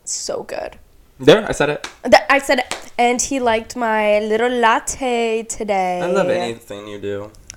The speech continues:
Speaker 1: Thank you.
Speaker 2: You're just, y-, okay, Mia has a latte. A little latte.
Speaker 1: I love you, a latte.
Speaker 2: I was just about to say those weird, like, not weird, sorry guys if you think it's funny,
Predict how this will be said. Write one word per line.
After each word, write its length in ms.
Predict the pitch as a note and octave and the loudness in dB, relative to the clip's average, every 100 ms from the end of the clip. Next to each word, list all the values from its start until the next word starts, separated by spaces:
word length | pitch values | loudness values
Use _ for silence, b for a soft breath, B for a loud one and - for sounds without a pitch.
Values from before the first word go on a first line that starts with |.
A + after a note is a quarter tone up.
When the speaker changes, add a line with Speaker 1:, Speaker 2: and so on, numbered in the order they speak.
| - - - | -20 -20 -18
Speaker 1:
Thank 360 | - - - | -18 -18 -18
you. 480 | - B3 - - - | -16 -14 -14 -16 -8
Speaker 2:
You're 120 | D3 | -4
just, 200 | F3 A#3 b b b _ _ _ _ _ | -4 -4 b b b _ _ _ _ _
y-, 120 | D3+ - | -8 -2
okay, 140 | D3+ | 0
Mia 160 | C3 B2+ | 2 2
has 160 | C3 A2+ | 0 0
a 60 | |
latte. 400 | G2+ G2+ G#2 A#2+ - _ - | -2 -2 -6 -8 -14 _ -10
A 60 | |
little 200 | G2 G2+ | -8 -6
latte. 380 | G2 F#2+ - G2+ A2 - - _ _ B B | -6 -8 -10 -12 -14 -20 -20 _ _ B B
Speaker 1:
I 60 | |
love 260 | A#3+ B3+ G#3+ | 6 8 6
you, 140 | D4 - | 2 6
a 60 | |
latte. 540 | A#3 G#3 A3+ - G#3+ F3+ | 6 6 4 4 2 6
Speaker 2:
I 100 | F#3+ | 8
was 160 | G#3 | 6
just 120 | G3 G3+ | 2 4
about 120 | G#3 | 4
to 100 | F#3+ | 4
say 260 | G#3 G3+ F#3 | 2 2 4
those 180 | F3+ | 2
weird, 300 | D#3+ D#3 E3 | 2 0 0
like, 360 | D#3 C#3+ C3 - | 0 -2 -4 -10
not 200 | D3+ C#3+ | -10 -6
weird, 260 | G#2 G2+ G2+ | -2 -2 -4
sorry 240 | A#2 G#2 | -4 -4
guys 220 | G2+ G2 | -2 -6
if 60 | G#2 | -4
you 80 | G2+ | -8
think 120 | G2+ | -8
it's 120 | - | -10
funny, 280 | G2 F#2+ | -10 -10